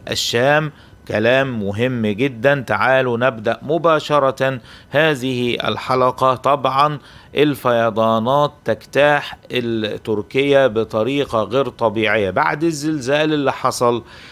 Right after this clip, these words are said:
في تركيا، الناس توقعت إن الأمور هتهدى شوية، فإذ بفيضانات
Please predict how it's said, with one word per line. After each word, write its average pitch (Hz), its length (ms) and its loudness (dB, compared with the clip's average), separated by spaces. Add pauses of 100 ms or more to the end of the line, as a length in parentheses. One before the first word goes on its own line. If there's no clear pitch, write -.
(120)
في 113 220 0
تركيا، 139 920 0
الناس 135 440 -4
توقعت 135 720 0
إن 120 160 -6
الأمور 120 580 -4
هتهدى 120 560 0
شوية، 139 460 4
فإذ 135 400 -4
بفيضانات 113 1200 0